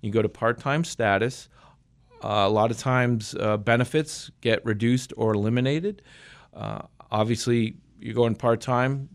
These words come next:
you're gonna be compensated less. So to an employer, you cost less, but you have a wealth of knowledge and experience that's still valuable. And to the, you, the employee,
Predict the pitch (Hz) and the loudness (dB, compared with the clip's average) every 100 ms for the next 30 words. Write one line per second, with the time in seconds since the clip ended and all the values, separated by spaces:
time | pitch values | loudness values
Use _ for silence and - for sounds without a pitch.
0 | - 110 107 101 - 127 139 120 120 107 | -6 0 0 0 0 -2 -2 -4 0 0
1 | 85 92 101 - - 117 113 - - - | 2 2 2 0 0 2 2 -2 -20 -20
2 | - 151 143 131 - 180 226 147 123 131 | -2 2 2 0 -2 0 2 4 2 0
3 | - _ _ _ - 110 110 107 - _ | -10 _ _ _ -4 2 2 2 -4 _
4 | - 147 220 226 110 104 92 139 - _ | -2 2 2 0 -2 2 4 2 -2 _
5 | 104 98 110 104 113 107 95 101 135 175 | -2 0 -2 2 0 2 0 2 4 2
6 | - - 110 104 95 104 110 117 117 101 | -2 -2 0 0 0 2 4 2 0 -2
7 | 98 90 - 123 143 120 101 92 - 95 | -2 -4 -6 -2 0 0 -2 -4 -4 -6
8 | - - 104 95 87 90 95 123 107 87 | -6 -2 0 0 -2 0 2 2 0 -2
9 | 85 - - - 113 107 127 113 113 120 | -4 -6 -18 -12 -6 -2 0 2 0 0
10 | 143 156 131 117 107 98 117 110 104 123 | 0 2 2 0 0 -2 -2 2 2 2
11 | 175 139 117 117 | 0 0 -2 -4